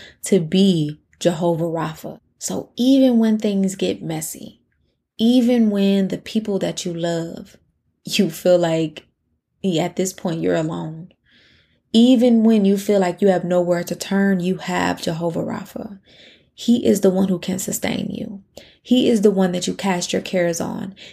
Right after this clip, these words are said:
He is the one who will heal you. Verse five says, "He fills my life with good things. My youth is renewed like the eagle's." He fills my life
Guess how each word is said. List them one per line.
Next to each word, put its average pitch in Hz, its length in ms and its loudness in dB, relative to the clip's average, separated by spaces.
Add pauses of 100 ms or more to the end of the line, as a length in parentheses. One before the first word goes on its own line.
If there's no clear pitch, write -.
He 254 260 2
is 214 140 2
the 214 100 6
one 190 240 2
who 196 160 -2
will 175 240 0
heal 185 340 0
you. 160 460 -4 (760)
Verse 196 300 2
five 185 360 0
says, 180 360 2
"He 180 140 -6
fills 202 400 2
my 202 160 0
life 175 360 0
with 180 180 -4
good - 240 0
things. 160 640 -4 (300)
My 175 180 0
youth 196 360 2
is 190 240 2
renewed 170 720 -2
like 160 320 -4
the - 200 -8
eagle's." - 640 -8 (720)
He 175 160 -8
fills 208 500 4
my 196 220 4
life 170 420 -2